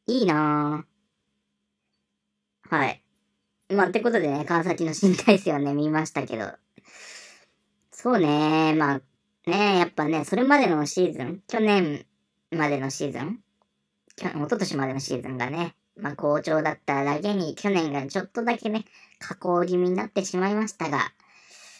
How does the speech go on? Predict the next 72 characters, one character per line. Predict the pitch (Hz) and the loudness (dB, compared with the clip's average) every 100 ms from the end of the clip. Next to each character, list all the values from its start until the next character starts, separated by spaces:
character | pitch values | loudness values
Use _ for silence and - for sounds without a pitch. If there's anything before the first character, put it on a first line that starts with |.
| _ _ | _ _
今 | - | -12
年 | - 139 | -6 -2
は | 147 | 0
ど | 147 | 2
う | 190 | 4
な | 170 | 4
る | |
で | 147 | 2
し | 135 | 0
ょ | 135 | -6
う | |
か。 | 127 117 - - | -4 -4 -6 -6
V | 147 151 151 | -2 0 0
字 | 156 | -2
回 | 165 147 | -2 -2
復 | 143 - | -2 -10
す | - 147 | -6 -4
ん | |
の | 135 | -2
か、 | 143 | -4
そ | 139 175 | -2 0
れ | 240 | 0
と | - 233 | 0 2
も | 208 | 2
さ | 190 214 | 0 -2
ら | 208 | 0
に | 190 | 0
下 | - | -2
が | 170 | -6
っ | 175 | -8
て | - | -10
し | - | -6
ま | 156 | -4
う | 170 | -4
の | 127 | -4
か。 | - - _ _ _ _ - | -8 -10 _ _ _ _ -8
う | |
ん。 | 139 131 98 - - - _ - | -4 -4 -6 -14 -20 -20 _ -8
ま | 123 | -6
あ | |
で | 120 | -6
も、 | |
さ | 120 143 | -8 -6
ら | 185 | -4
に | 240 | -4
下 | - 139 | -6 -6
が | 160 | -4
る | 208 - | -6 -8
こ | 139 | -8
と | 160 | -4
は | 156 131 | -2 -2
な | 135 | -4
い | 220 | -4
で | 233 | -4
し | - | -6
ょ | 113 | -10
う。 | - _ _ _ _ _ _ _ _ _ _ | -14 _ _ _ _ _ _ _ _ _ _
四 | - 135 135 | -8 -4 -2
位 | 139 147 170 | 0 0 -2
以 | |
上 | 226 | -2
で | 185 | -4
し | - | -6
ょ | - | -12
う。 | - _ _ _ _ - | -18 _ _ _ _ -20
き | - | -20
っ | - | -14
と | 120 | -10
ね。 | 143 185 _ _ _ _ _ _ _ - | -10 -10 _ _ _ _ _ _ _ -10
は | 147 151 151 | -4 -2 -2
い。 | - _ _ _ _ _ _ _ | -8 _ _ _ _ _ _ _
と、 | - 156 | -4 -4